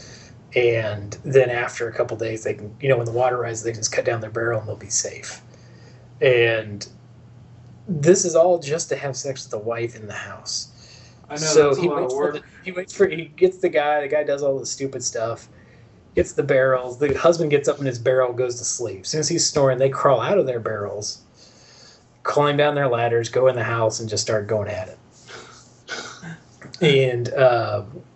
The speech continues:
Speaker 1: meanwhile, he's up in his barrel just snoozing away. And at the same time, I think this is the same story, there's two of these
Speaker 2: Yeah,
Speaker 1: punk
Speaker 2: a lot, a
Speaker 1: straight
Speaker 2: ginger, there's a lot of gingers in this movie.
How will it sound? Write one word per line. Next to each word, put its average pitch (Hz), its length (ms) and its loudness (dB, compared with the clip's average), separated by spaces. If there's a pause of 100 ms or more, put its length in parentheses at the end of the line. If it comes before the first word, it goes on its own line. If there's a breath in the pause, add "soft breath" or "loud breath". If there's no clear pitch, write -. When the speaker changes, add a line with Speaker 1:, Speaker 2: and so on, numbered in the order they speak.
(360)
Speaker 1:
meanwhile, 180 360 8
he's 180 160 4
up 170 140 6
in 151 60 0
his 123 100 -4
barrel 131 420 4
just 113 200 -2
snoozing 123 300 -6
away. 104 420 -4 (840 loud breath)
And 139 560 2
at 139 100 0
the 139 100 4
same 294 420 0
time, 156 500 0
I 139 160 0
think 262 160 4
this 302 100 0
is 143 120 -4
the 117 80 0
same 123 260 2
story, 127 300 4
there's 127 180 2
two 156 360 4
of 151 60 4
these 120 440 0
Speaker 2:
Yeah, 226 360 4
Speaker 1:
punk 143 280 4
Speaker 2:
a - 20 2
lot, 226 280 2
a 196 80 -2
Speaker 1:
straight 180 260 0
Speaker 2:
ginger, 196 340 4
there's 196 160 4
a 208 40 -2
lot 240 180 0
of 170 80 -4
gingers 165 400 -2
in 127 100 -8
this 127 140 -12
movie. 123 340 -10